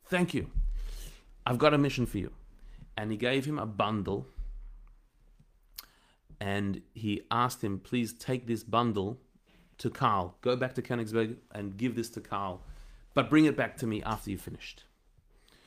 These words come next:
So this Chassid journeyed again to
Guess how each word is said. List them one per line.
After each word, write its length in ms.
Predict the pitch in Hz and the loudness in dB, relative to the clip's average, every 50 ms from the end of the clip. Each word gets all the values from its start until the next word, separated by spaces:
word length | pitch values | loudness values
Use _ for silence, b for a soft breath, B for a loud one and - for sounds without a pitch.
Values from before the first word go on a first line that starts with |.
| b b b b b b b b b b b b b b b b b b b b b - | b b b b b b b b b b b b b b b b b b b b b -12
So 680 | - - - - 120 117 117 113 110 110 107 110 - - - _ _ _ _ _ _ _ _ _ _ _ _ _ _ _ _ _ _ _ _ _ _ _ _ _ _ _ _ _ _ - | -8 -4 0 4 6 8 8 8 8 6 4 0 -2 -8 -16 _ _ _ _ _ _ _ _ _ _ _ _ _ _ _ _ _ _ _ _ _ _ _ _ _ _ _ _ _ _ -8
this 280 | - 113 104 - - - | -6 -4 -4 -4 -6 -4
Chassid 640 | - - 104 104 - - 117 110 110 110 110 - - _ _ _ _ _ _ _ _ _ - 110 104 104 - - _ | 0 0 0 0 0 0 2 2 2 0 -2 -8 -14 _ _ _ _ _ _ _ _ _ -12 -12 -12 -14 -16 -18 _
journeyed 420 | - 131 131 127 127 123 120 110 120 | -2 0 2 2 2 2 2 0 -2
again 440 | 117 107 104 110 104 104 95 87 87 b b b b b b b b - _ - | -4 -2 -2 -2 -2 -2 -4 -6 -10 b b b b b b b b -20 _ -8
to 540 | - - 117 113 107 101 95 90 92 - | -2 0 2 2 2 2 0 -2 -4 -8